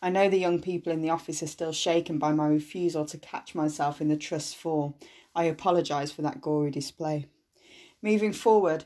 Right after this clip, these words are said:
I'll be pursuing opportunities in another field, preferably one where break rooms are for resting and not for breaking promises to the person I hope to become. I fully intend to replace whatever dreams I shattered when I was beating myself up.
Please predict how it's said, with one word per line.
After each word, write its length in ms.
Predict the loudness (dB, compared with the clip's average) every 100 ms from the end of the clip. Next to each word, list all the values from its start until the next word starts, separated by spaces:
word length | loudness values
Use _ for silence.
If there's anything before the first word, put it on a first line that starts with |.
| -6
I'll 120 | -4
be 100 | -4
pursuing 560 | -6 -10 -2 -2 0 -2
opportunities 800 | -4 -6 -2 0 0 0 -2 -2
in 80 | -2
another 300 | 0 0 -4
field, 560 | -4 0 2 0 -2 -8 _
preferably 460 | -6 -4 -2 0
one 240 | 2 2 2
where 160 | -2
break 400 | 0 2 2 0
rooms 260 | -2 -2 -2
are 80 | -4
for 160 | -4
resting 500 | -2 -2 -4 -2 0
and 160 | 0 2
not 180 | 0 -2
for 120 | -8
breaking 420 | -4 -4 -2 -6
promises 520 | -2 -4 -2 -6 -8 -8
to 100 | -6
the 80 |
person 440 | -6 -2 -2 0 -2
I 100 | -2
hope 300 | -2 -4 -4
to 80 | -8
become. 460 | -8 -2 0 0 -6 -20 -20 -20 -20 -18 -2
I 100 | -2
fully 340 | 4 6 6
intend 440 | 2 -2 -2 0 -2
to 100 | -4
replace 460 | -4 0 0 0
whatever 340 | -4 -2 0 0
dreams 400 | 4 6 6 2
I 140 | 0
shattered 400 | 0 -2 0 -4
when 120 | 0
I 80 | 2
was 140 | 0
beating 360 | 0 -4 -4 -2
myself 460 | 0 0 -2 -4 -2
up. 300 | -2 -4